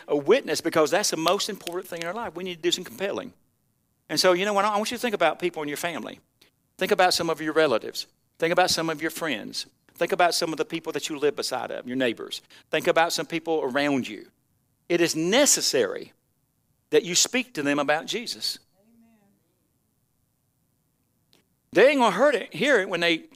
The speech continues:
turn on that television. They'll hear a lot of things, unless they turn it to the right place. And,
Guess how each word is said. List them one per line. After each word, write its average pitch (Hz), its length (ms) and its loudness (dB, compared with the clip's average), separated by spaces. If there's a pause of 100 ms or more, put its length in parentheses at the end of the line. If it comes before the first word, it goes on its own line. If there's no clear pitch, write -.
(320)
turn 196 200 0
on 180 140 0
that 185 140 -4
television. 113 480 -2 (1800)
They'll 160 140 4
hear 208 160 4
a 208 40 2
lot 214 180 2
of 180 80 -6
things, 196 260 -2
unless 135 280 2
they 151 100 -4
turn 160 180 -4
it 147 60 -6
to 143 80 -10
the 151 80 -2
right 160 200 0
place. 160 380 0
And, 107 140 -8